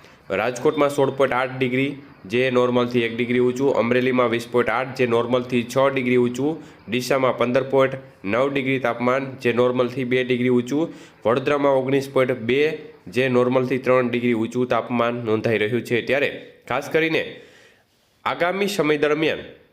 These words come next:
આગાહીમાં બાર ડિસેમ્બર સુધી પવનો છે તે મુખ્યત્વે ઉત્તર પશ્ચિમ અને ઉત્તર પૂર્વના ફૂંકાશે.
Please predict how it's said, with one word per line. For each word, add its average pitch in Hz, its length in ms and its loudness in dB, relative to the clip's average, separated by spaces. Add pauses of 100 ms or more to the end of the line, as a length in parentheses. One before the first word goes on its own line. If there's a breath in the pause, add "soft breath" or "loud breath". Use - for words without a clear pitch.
(160)
આગાહીમાં 156 760 -2
બાર 131 200 2
ડિસેમ્બર 139 380 0
સુધી 139 280 0
પવનો 147 460 2
છે 165 160 -2
તે 160 140 2
મુખ્યત્વે 147 480 0
ઉત્તર 135 400 0
પશ્ચિમ 143 460 0
અને 135 220 0 (500 loud breath)
ઉત્તર 147 340 2
પૂર્વના 147 580 2 (140)
ફૂંકાશે. 110 520 -2